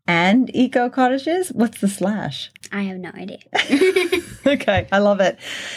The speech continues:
Speaker 1: Uh, tell me, what is a tiny house? What do you mean? And how do you know what this is?
Speaker 2: Well, a tiny house is basically a house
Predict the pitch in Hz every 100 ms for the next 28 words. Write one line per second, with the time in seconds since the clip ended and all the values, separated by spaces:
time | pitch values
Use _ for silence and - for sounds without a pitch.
0 | 202 - 170 202 202 254 254 247 233 -
1 | - 175 196 - 175 175 135 - - 151
2 | - 165 160 151 160 135 - - - 165
3 | 165 156 151 139 _ - 156 151 185 180
4 | 165 170 160 151 135 - - - - 269
5 | 233 277 - - - - - - - -
6 | 294 262 320 415 349 294 277 277 269 247
7 | 240 - 240 - 220 208 202 - - -
8 | 226 294 370 605 - -